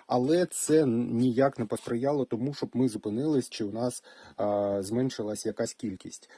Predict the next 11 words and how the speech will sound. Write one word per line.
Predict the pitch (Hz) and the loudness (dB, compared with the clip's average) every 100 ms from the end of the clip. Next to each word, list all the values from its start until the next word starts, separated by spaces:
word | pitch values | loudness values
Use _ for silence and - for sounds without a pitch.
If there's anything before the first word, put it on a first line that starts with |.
| - | -12
виробництва. | 101 104 95 95 - 98 98 - - - | -6 -6 -6 -8 -8 -8 -8 -12 -20 -12
А, | - 104 101 | -6 -2 -2
дякуючи | 98 127 - 110 - 104 - _ | 0 -2 0 -4 -4 -12 -14 _
до-, | 110 117 113 135 | -8 -8 -8 -12
м, | 120 113 101 | -8 -6 -6
помічникам, | 107 110 - 131 160 170 156 - - - | -6 -8 -8 -2 0 0 -2 -6 -8 -10
допомога | 107 113 110 120 143 139 143 143 _ - _ | -8 -6 -4 -2 0 0 -2 -4 _ -20 _
у | 107 | -10
нас | 104 101 | -8 -8
завжди | 117 120 110 | -8 -6 -8
є. | 92 | -10